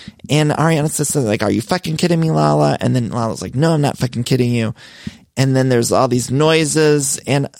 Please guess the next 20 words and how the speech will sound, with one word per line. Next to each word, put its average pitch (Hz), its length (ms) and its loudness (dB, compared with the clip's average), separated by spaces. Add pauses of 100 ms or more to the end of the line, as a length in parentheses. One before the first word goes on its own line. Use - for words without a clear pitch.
Lala 208 460 0
kept - 220 -6
trying 175 220 0
to - 260 -2
imply 139 480 0
that - 320 -4
Ariana 143 400 2
was 127 180 -2
really 127 160 2
drunk, - 240 -2
but 139 100 -2
it 147 80 -4
didn't 254 180 -4
seem 226 120 -4
to 127 80 -2
me 120 140 0
like 175 140 2
Ariana 85 360 -2
was 67 140 -8
drunk. - 360 -8